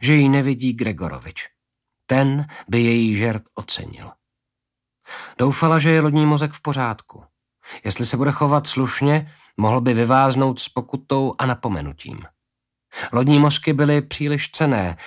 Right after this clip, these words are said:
než aby je zavírali do vězení, třeba i za poměrně vážná provinění. Pokud ale bude mluvit z cesty,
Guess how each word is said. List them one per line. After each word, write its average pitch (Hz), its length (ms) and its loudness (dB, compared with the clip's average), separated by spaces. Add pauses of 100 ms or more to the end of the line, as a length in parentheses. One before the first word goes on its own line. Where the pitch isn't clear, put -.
(140)
než 92 200 -2
aby 107 180 -2
je 107 120 0
zavírali 101 440 0
do 95 100 -2
vězení, 98 460 -2 (180)
třeba 117 360 -2
i 117 40 -4
za 107 100 -2
poměrně 113 500 0
vážná 104 480 0
provinění. 78 640 -8 (840)
Pokud 160 320 0
ale 160 200 4
bude 160 160 4
mluvit 156 260 4
z - 100 -2
cesty, 120 580 -2